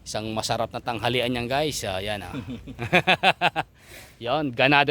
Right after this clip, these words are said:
na mamaya sigurado ang ating mga tropang construction worker dito.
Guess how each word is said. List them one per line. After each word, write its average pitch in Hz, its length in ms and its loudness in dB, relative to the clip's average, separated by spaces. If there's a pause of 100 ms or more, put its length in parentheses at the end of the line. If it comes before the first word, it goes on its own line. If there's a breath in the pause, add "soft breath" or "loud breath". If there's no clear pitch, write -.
na 151 240 6
mamaya 156 400 6
sigurado 151 400 2
ang 147 240 0
ating 151 880 0 (560 loud breath)
mga 127 240 4
tropang 147 400 4
construction 156 480 2
worker 147 320 6
dito. 151 240 4